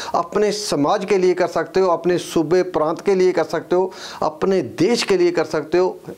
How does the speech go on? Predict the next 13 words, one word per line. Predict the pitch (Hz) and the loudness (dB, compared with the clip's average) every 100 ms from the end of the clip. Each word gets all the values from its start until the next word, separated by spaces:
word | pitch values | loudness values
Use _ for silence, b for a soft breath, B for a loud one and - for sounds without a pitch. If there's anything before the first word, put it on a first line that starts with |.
| - | -2
एक | 160 175 - - B B B | 0 0 -6 -12 B B B
overall | 170 175 180 175 170 | 0 2 2 2 0
दुनिया | 127 151 208 247 | 0 0 2 2
के | 202 | 0
लिए | 147 131 | 0 -2
कुछ | - | -4
कर | - 110 | -6 -6
सकते | - - 98 | -6 -14 -16
हो। | - - - - B B B B | -16 -20 -20 -20 B B B B
So | 151 | 0
दोस्तों, | 170 180 220 | 0 0 0
उम्मीद | 190 151 185 | 2 2 2
है | 180 - | 0 -2